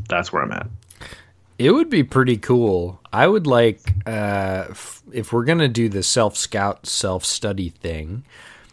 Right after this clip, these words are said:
Speaker 2: I'd like Nagy and, and Helfrich to take a look at, we already talked about Lamar Jackson and,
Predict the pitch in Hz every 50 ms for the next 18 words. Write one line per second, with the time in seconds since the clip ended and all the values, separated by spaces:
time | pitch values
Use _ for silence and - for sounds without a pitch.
0 | _ _ _ - - - - 160 220 302 240 220 185 143 - - _ - 123 117
1 | 113 110 110 107 98 101 104 101 101 101 98 95 95 95 90 - - 92 92 90
2 | - - 113 98 98 - - 107 98 90 - - - - - - - 113 107 -
3 | 110 95 92 90 85 - - 92 87 85 85 - - 101 101 104 117 127 123 -
4 | 127 110 - - 104 104 101 92 87 90 90 90 95 92 90 - 80 78 80 -
5 | - - 87 85 85 85 85